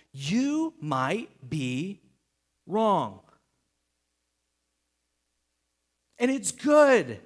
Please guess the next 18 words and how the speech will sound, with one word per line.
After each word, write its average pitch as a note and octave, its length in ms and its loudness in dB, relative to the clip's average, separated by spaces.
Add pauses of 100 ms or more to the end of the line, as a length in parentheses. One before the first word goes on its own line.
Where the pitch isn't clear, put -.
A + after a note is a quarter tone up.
(280)
It's B3+ 260 -4
good D4+ 380 -2
to B3+ 80 4
have A3 280 -2
these A#3+ 160 -2
conversations. G3+ 880 -2 (240)
It's A3 200 -2
good C#4+ 340 -2
to C#4+ 80 2
have A3 400 -2
these G3+ 240 -4
debates. D#3 640 -4 (220)
Because A#3 320 -2
here's C#4+ 240 -2
the C#4+ 80 -2
thing. A3+ 400 -4 (500)
A G3 80 -2
faith C#4+ 640 -2